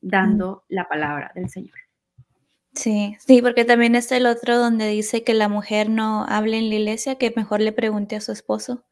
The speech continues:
Speaker 2: Y eso también me, me llamó la atención. No me acuerdo cuál es, pero lo leí el otro día porque es, mi esposo y yo estábamos hablando de eso y,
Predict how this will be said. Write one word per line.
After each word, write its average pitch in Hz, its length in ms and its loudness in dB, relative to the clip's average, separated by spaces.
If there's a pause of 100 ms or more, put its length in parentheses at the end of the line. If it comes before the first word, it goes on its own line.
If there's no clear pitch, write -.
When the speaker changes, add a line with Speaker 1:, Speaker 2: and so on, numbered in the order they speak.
(1500)
Speaker 2:
Y 214 320 0
eso 214 220 0
también 220 300 0
me, 214 420 -2
me 220 160 -2
llamó 208 240 -2
la 214 120 -4
atención. 220 360 -4
No 226 60 4
me 240 100 4
acuerdo 269 340 0
cuál 254 220 0
es, 220 340 -6
pero 214 220 0
lo 208 240 2
leí 208 220 -2
el 220 120 -2
otro 226 240 -4
día 214 380 -4
porque 208 640 -6
es, - 180 -4
mi 233 100 4
esposo 220 280 0
y 233 40 8
yo 226 40 6
estábamos 226 360 -2
hablando 214 360 0
de 214 160 -4
eso 233 340 -6
y, 214 440 -6